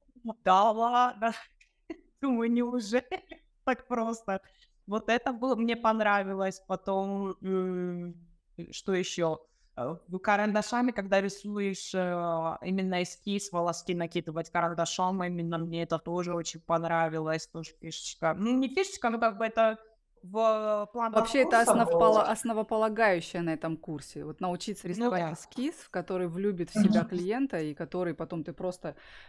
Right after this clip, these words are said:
Speaker 2: по-, обводишь и всё. Вот, ну.
Speaker 1: Да, да, да. Вот это,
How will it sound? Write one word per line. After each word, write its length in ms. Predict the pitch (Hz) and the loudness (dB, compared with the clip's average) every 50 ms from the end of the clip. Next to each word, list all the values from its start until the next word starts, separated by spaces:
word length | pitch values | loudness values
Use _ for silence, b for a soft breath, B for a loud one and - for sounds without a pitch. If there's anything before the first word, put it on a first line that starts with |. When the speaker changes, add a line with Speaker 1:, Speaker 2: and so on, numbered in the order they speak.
| B B B - - - _ | B B B -20 -20 -10 _
Speaker 2:
по-, 80 | - 127 | -4 -2
обводишь 680 | - 190 156 165 165 196 214 220 196 170 160 - - | -2 -2 -4 -4 0 2 2 2 2 0 -4 -8 -10
и 40 | 156 | -14
всё. 400 | - - - - 160 139 135 139 _ _ _ | -14 -16 -14 -12 -12 -12 -12 -14 _ _ _
Вот, 200 | - 151 143 - - | -14 -14 -14 -14 -16
ну. 400 | - 214 - 233 208 196 156 131 | -18 -16 -12 -8 -6 -6 -4 0
Speaker 1:
Да, 260 | 190 220 220 196 190 | 2 4 6 6 6
да, 200 | 190 196 190 190 | 4 4 2 2
да. 280 | 180 190 190 185 180 175 | 2 2 0 2 0 -2
Вот 240 | 170 180 185 - 202 | -6 -8 -6 -2 -2
это, 280 | 196 196 - 190 190 | -2 0 0 -2 -2